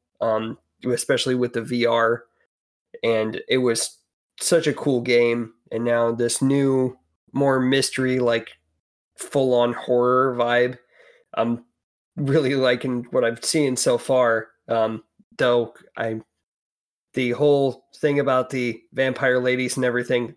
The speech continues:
I'm not on that train. I'm more like, "Okay, what other creepy cryptids are they gonna throw into this game potentially?"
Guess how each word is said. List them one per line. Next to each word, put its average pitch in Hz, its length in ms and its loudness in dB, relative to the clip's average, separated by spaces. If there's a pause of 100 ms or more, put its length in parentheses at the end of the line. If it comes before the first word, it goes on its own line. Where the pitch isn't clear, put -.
I'm 160 160 2
not 180 160 4
on 170 160 4
that 180 180 2
train. 190 460 2 (160)
I'm 135 140 -2
more 135 260 0
like, 123 220 -2
"Okay, 131 280 -4
what 127 220 -2
other 127 340 0
creepy 135 360 -4
cryptids 123 480 -2
are 120 100 0
they 120 120 0
gonna 117 220 0
throw 117 240 0
into 113 220 -4
this 113 200 -2
game 110 280 -4
potentially?" - 560 -4